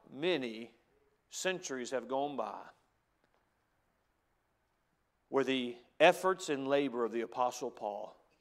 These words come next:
still reflect in churches today because of his life, because of his ministry.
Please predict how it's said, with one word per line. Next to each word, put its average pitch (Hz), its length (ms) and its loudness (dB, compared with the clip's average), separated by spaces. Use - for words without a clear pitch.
still 151 360 4
reflect 135 680 2
in 123 120 -6
churches 117 380 -2
today 98 360 -12
because 117 260 -4
of 110 80 -8
his 156 220 0
life, 95 480 -8
because 107 220 -6
of 104 100 -6
his 131 180 -2
ministry. 104 520 -12